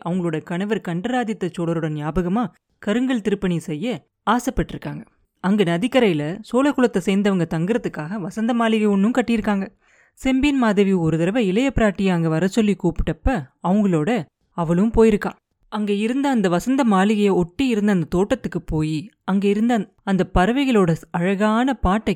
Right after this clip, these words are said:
கேட்கறதுல அவளுக்கு எவ்வளோ ஆர்வமா இருந்துச்சு. ஆஹா,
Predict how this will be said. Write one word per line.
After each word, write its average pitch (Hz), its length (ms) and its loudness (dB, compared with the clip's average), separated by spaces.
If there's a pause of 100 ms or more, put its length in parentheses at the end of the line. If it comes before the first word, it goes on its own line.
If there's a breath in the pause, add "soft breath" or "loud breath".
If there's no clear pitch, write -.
கேட்கறதுல 180 540 0 (260)
அவளுக்கு 170 360 -4
எவ்வளோ 185 440 0
ஆர்வமா 202 380 0
இருந்துச்சு. 156 520 -4 (300)
ஆஹா, 170 480 -8